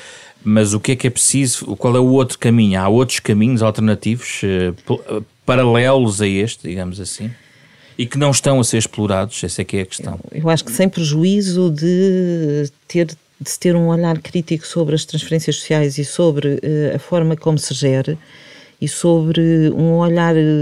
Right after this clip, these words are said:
Speaker 2: mesmo ao nível do governo multissetorial, eh, sobre as, eh, as questões de pobreza. Eh, sem prejuízo disso, acho que também era preciso haver um olhar no território, eh,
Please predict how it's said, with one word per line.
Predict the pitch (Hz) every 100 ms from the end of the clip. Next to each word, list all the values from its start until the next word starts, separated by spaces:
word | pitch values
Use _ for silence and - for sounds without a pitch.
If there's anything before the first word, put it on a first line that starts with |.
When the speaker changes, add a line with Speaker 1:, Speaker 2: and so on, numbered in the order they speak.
| 143
Speaker 2:
mesmo | 156 165 185
ao |
nível | 185 175 170
do | 156
governo | 151 170 156 151
multissetorial, | 160 170 160 170 160 156 156 147 139 135 -
eh, | 156 156 147 147
sobre | 139 185 156 147
as, | -
eh, | - 143 135
as | 135
questões | - - 147
de | -
pobreza. | 135 127 120 - - - - - - - _ -
Eh, | 139 127
sem | - 208 220
prejuízo | 185 175 170 151
disso, | 180 -
acho | 196 -
que |
também | - 175 190 185
era | 170 165
preciso | - 175 160
haver | 156 170 165
um | 165
olhar | 165 156 151
no | 170
território, | 175 - 160 156 160 165 165 -
eh, | 160 156